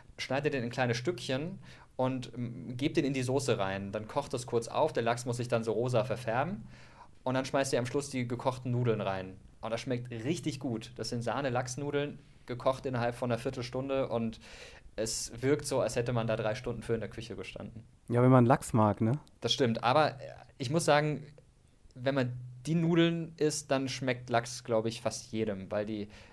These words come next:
Speaker 1: die Sahne, <laughs> die übertönt einfach alles.
Speaker 2: <laughs> Ist vollkommen egal, was ihr dazu packt. Es muss nur eine Zutaten noch, ähm, hinzugefügt werden, dass es ein bisschen komplexer wirkt,
Speaker 1: Ja, das stimmt.
Speaker 2: ne?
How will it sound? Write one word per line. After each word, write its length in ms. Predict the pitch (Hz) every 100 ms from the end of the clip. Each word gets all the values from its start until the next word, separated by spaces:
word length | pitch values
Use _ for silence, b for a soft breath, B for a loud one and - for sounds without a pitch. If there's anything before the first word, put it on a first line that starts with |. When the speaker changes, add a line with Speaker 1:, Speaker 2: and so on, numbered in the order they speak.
| -
Speaker 1:
die 60 | 113
Sahne, 440 | 110 117 131 131 -
<laughs> 80 |
die 100 | 127
übertönt 520 | 127 127 123 - 139 -
einfach 280 | 117 110
alles. 340 | 104 104 101 - B B B B
Speaker 2:
<laughs> 1040 | 214 - 220 214 - 208 196 - - 320 233
Ist 120 | -
vollkommen 360 | 165 196 180
egal, 340 | 165 143 147 160
was 140 | 147
ihr 60 | 160
dazu 300 | 151 - 170
packt. 320 | - 156 -
Es 120 | 139
muss 220 | 170 202
nur 140 | 175 165
eine 400 | 151 170 156 147 b b b
Zutaten 560 | - 165 180 175 156 160
noch, 280 | 143 - -
ähm, 380 | 135 135 131 131
hinzugefügt 680 | 143 143 170 180 - 165 -
werden, 240 | 135 143
dass 120 | 135 131
es 120 | 131
ein 80 | 131
bisschen 220 | - 135
komplexer 500 | 131 117 131 - 120
wirkt, 220 | 123 120
Speaker 1:
Ja, 160 | 117 117
das 100 | 113
stimmt. 200 | -
Speaker 2:
ne? 60 | 120